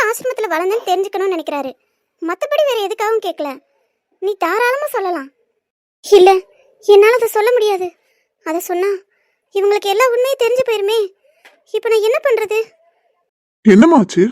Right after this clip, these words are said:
Speaker 1: மாமா, என்னை மன்னிச்சிருங்க. என்கிட்ட அந்த ஆசிரமத்தை பத்தி மட்டும் கேட்காதீங்களே, ப்ளீஸ்.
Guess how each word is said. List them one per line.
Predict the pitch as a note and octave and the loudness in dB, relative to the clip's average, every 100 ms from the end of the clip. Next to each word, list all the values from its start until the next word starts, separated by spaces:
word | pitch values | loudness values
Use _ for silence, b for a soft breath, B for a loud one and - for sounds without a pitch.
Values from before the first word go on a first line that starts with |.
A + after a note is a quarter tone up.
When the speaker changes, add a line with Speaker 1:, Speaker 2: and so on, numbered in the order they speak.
| - _ _ _ _ _ _ _ D#4+ E4 | -4 _ _ _ _ _ _ _ -2 2
Speaker 1:
மாமா, | E4+ F4+ F#4 - _ _ _ _ _ _ - | 4 2 0 -4 _ _ _ _ _ _ 0
என்னை | E4+ E4+ | 2 2
மன்னிச்சிருங்க. | E4 A#4 A#4+ G#4 F#4+ F#4 _ _ _ _ _ _ _ D#4+ | 2 0 2 0 0 -4 _ _ _ _ _ _ _ -6
என்கிட்ட | E4+ F#4 A4 G#4+ G4+ _ _ _ _ _ - | -4 -2 -2 -2 -8 _ _ _ _ _ -8
அந்த | F4+ F#4 F#4 | -6 -4 -8
ஆசிரமத்தை | G#4+ B4+ B4 A4+ | -4 -4 -4 -4
பத்தி | G#4+ G4+ | -6 -4
மட்டும் | G#4 A4+ - | -4 -6 -6
கேட்காதீங்களே, | G4 A4 G#4 F#4+ F#4 F#4+ - _ _ _ _ _ | -6 -4 -4 -4 -4 -6 -10 _ _ _ _ _
ப்ளீஸ். | A4+ B4+ B4+ | 0 0 0